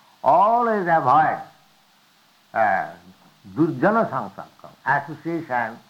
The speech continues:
with men, durjana. Durjana means sense gratifi-,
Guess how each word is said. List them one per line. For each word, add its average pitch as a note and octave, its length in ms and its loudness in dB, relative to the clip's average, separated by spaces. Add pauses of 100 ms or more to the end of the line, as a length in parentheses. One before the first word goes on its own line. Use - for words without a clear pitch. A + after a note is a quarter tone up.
(140)
with B2 300 -12
men, A#2 200 -12 (340)
durjana. G#2+ 580 -6
Durjana C3+ 500 -8
means C3 220 -14 (540)
sense F3 260 -2 (480)
gratifi-, A2+ 1000 -12